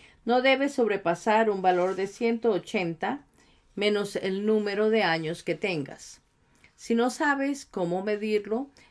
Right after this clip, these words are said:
lleva un monitor de frecuencia cardíaca, pulsómetro, en la muñeca, que puede ayudarte a controlar este valor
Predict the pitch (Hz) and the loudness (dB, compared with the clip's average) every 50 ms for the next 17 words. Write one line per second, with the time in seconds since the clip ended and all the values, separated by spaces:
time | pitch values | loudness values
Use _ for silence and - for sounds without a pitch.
0 | _ _ - 214 226 233 247 262 262 262 254 254 254 240 220 226 - 202 190 185 | _ _ 2 4 6 6 6 4 2 2 0 0 0 0 -2 0 0 -2 0 0
1 | 196 220 220 226 208 202 - 208 180 180 180 - 220 202 202 - 202 196 180 175 | -2 -2 -2 -2 -6 -4 -4 -4 -4 -4 -4 -4 -6 -6 -4 -4 -6 -4 -2 0
2 | 170 156 156 156 156 - 170 170 180 - - - - _ _ _ - _ _ _ | 2 2 2 0 -2 -6 -10 -10 -10 -12 -18 -20 -20 _ _ _ -20 _ _ _
3 | _ _ _ _ _ _ - 190 180 - - 214 180 165 160 160 156 - - 196 | _ _ _ _ _ _ -12 -10 -10 -8 -4 -2 -2 0 0 -2 -2 -4 -4 -4
4 | 214 226 220 - - 196 196 185 180 175 175 175 180 170 170 165 - 185 214 247 | -4 -4 -6 -6 -6 -4 -2 -2 -2 -2 -2 -2 -2 -2 -2 -2 -4 -6 -6 -6
5 | - _ _ _ _ _ _ _ _ _ - - 226 220 - 254 254 277 294 285 | -8 _ _ _ _ _ _ _ _ _ -4 -4 -2 0 2 2 4 4 4 2
6 | 285 277 269 254 233 220 208 202 202 - 226 220 220 220 202 190 190 180 170 165 | 0 0 0 4 4 4 4 4 2 0 -2 -2 0 -2 -6 -4 -4 -4 0 2
7 | 160 160 170 170 180 175 - - 196 185 180 175 180 202 214 220 233 240 | 4 4 4 2 -2 -4 -4 -6 -4 -2 -2 -2 0 0 0 0 -2 -4